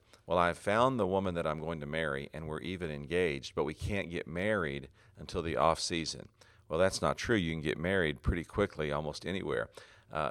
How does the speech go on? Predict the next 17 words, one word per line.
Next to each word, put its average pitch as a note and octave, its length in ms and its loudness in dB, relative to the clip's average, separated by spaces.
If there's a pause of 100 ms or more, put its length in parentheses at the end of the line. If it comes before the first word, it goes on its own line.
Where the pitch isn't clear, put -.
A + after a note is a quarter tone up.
but F#2 160 0
what F#2+ 140 2
they F#2+ 80 -2
were E2 80 0
saying A#2+ 320 0
was, E2 240 2
"We E2+ 80 -4
can't F2 300 -2
have D#2+ 240 0
the C#2 100 -2
wedding D2+ 580 0
until C#2+ 260 -8
the C#2+ 120 -4
off C2 180 -4
season." - 460 -10
And D#2 100 -8
so E2 280 2